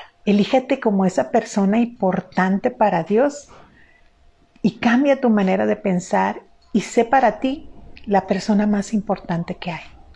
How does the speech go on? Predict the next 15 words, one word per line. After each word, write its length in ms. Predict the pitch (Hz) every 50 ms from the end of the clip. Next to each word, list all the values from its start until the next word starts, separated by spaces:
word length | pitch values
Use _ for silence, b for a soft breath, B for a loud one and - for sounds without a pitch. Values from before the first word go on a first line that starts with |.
| - _
Porque 260 | - 208 208 208 - 233
hay 160 | 220 220 240
un 140 | 247 247 240
parámetro 560 | 262 254 226 208 208 202 220 208 - - 202
en 80 | 190
el 160 | 180 175 165 160
amor. 340 | 156 151 151 151 151 156 - - - _ _ _ _ _ _ _ _ - _ B B B B B B B B B B B
En 160 | 214 202 202
los 240 | 202 202 196 180 180
dos 280 | 196 226 240 247 - -
mandamientos 760 | 254 254 247 233 220 202 190 190 185 180 175 - 202 185 202
más 280 | 196 185 180 175 -
importantes 960 | 208 190 180 - 185 175 - - - 170 156 156 160 151 - - 151 - - - - - - - _ - _ _ b b b b b b b b b b b b _ _ _ _
implican 920 | - 202 208 196 190 196 220 220 220 220 - 233 240 240 240 - - - _ _
elección. 760 | 202 185 185 180 175 - - - - - 170 160 160 156